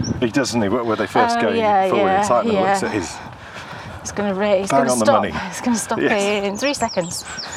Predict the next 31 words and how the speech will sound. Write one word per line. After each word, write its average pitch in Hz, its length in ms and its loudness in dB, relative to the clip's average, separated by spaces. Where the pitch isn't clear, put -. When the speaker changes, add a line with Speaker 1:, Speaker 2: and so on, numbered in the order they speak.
Speaker 1:
I 196 100 0
wonder 226 240 2
what 185 260 -2
Easter 127 320 -4
traditions 107 540 -4
are 90 160 0
from 104 200 -4
across - 280 -4
the - 100 -2
world, 170 340 0
actually. 113 260 -2
I've 269 160 0
Speaker 2:
I 294 80 4
Speaker 1:
got 262 60 -4
Speaker 2:
do 330 200 0
wonder, 202 360 0
yeah, 214 320 2
if - 140 -8
they 240 80 -2
are 220 280 0
different. - 720 -4
Speaker 1:
Well, 143 180 2
I, - 80 4
I - 160 2
would - 140 2
Speaker 2:
I - 40 -10
feel - 120 6
Speaker 1:
guess 262 120 4
Speaker 2:
they 190 120 2
must 226 320 -2
be. 247 200 -2